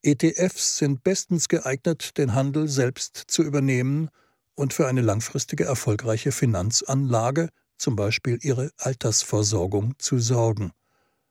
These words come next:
Auch für Neueinsteiger in den Aktienhandel sind E T Fs bestens geeignet.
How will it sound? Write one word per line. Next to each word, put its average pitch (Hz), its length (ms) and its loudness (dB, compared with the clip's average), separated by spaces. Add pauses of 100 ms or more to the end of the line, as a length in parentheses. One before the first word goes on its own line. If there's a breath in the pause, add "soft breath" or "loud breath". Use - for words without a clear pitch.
(180)
Auch - 380 -2
für 135 240 2
Neueinsteiger 123 960 2
in 117 160 2
den 127 220 2
Aktienhandel 101 880 0
sind 95 400 -4
E 127 100 2
T 135 260 2
Fs - 600 -2
bestens 127 720 -2
geeignet. - 640 -2